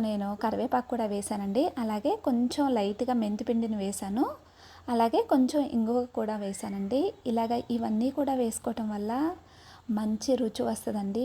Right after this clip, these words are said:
మనం చేసే ఈ గోంగూర పచ్చడి. ఇవన్నీ వేసుకొని మనం ఇప్పుడు రెడీ చేసి పెట్టుకున్న ఈ గోంగూర పచ్చడి తాలింపులోకి వేసుకోవటమేనండి. ఇక ఎప్పుడైతే చక్కగా మనం ఈ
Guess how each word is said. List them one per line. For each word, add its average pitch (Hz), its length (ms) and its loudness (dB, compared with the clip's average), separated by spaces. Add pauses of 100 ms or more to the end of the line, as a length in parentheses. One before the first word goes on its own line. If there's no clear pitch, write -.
మనం 208 180 0 (100)
చేసే 214 300 -2 (220)
ఈ - 20 2 (100)
గోంగూర 208 400 -2
పచ్చడి. 208 400 -2 (760)
ఇవన్నీ 233 400 2
వేసుకొని 254 480 2 (200)
మనం 254 260 4
ఇప్పుడు 220 240 0 (100)
రెడీ 202 180 2 (100)
చేసి 240 220 -2
పెట్టుకున్న 226 280 -2 (140)
ఈ - 100 2
గోంగూర 214 380 -2
పచ్చడి 214 300 -2 (120)
తాలింపులోకి 214 580 -2
వేసుకోవటమేనండి. 202 760 -2 (1400)
ఇక 254 80 -6 (280)
ఎప్పుడైతే 233 440 2 (160)
చక్కగా 233 380 -2
మనం 220 160 -2 (160)
ఈ - 20 2